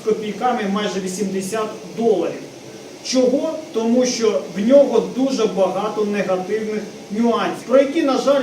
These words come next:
я дізнався, коли попрацював з ним більше одного року двадцять чотири на сім. І сьогодні ми поговоримо, що ж не так в цій китайській чудо-розробці.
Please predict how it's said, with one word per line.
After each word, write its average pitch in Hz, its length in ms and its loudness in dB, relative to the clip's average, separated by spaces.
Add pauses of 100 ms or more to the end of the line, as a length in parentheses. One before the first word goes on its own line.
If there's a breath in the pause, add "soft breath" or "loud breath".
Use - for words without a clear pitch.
я 247 140 4
дізнався, 240 600 -2 (140)
коли 220 240 0
попрацював 214 960 -2
з 220 40 -6
ним 220 160 -4 (480)
більше 247 360 0
одного 208 500 2
року 220 560 2
двадцять 233 400 -2
чотири 202 340 -4
на 185 200 -2
сім. 165 240 -8 (240)
І 247 80 0
сьогодні 269 440 4
ми 247 140 4
поговоримо, 233 800 4
що 247 240 2
ж - 80 2
не 220 60 0
так 220 360 2
в - 120 -10
цій 214 220 0 (200)
китайській 220 600 2 (160)
чудо-розробці. 202 1200 4